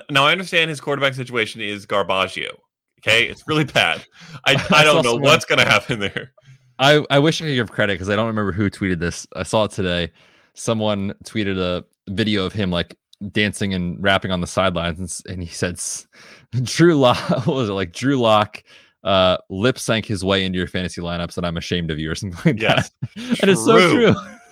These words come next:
Speaker 2: true.
Speaker 1: <laughs> Um, yeah, that makes it tough, but he is too good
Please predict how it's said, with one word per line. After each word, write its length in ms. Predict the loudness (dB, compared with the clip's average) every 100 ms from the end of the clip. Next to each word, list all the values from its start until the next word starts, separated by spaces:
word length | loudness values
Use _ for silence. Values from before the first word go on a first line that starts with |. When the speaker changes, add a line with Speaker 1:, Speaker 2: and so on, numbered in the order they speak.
| _ 0 0
Speaker 2:
true. 300 | 0 0 0
Speaker 1:
<laughs> 60 | 0 -10 -20 -20 -20 0
Um, 540 | 4 6 6 4 0 -8 _
yeah, 260 | 0 4 4 4
that 180 | 2
makes 220 | 2 -4 -6
it 80 |
tough, 320 | -2 0 0 -2
but 460 | -2 4 4 4 -2 _ _
he 420 | _ -14 -8 -4 -4
is 200 | -6 -8
too 280 | -10 -10
good 460 | -4 0 0 0 -4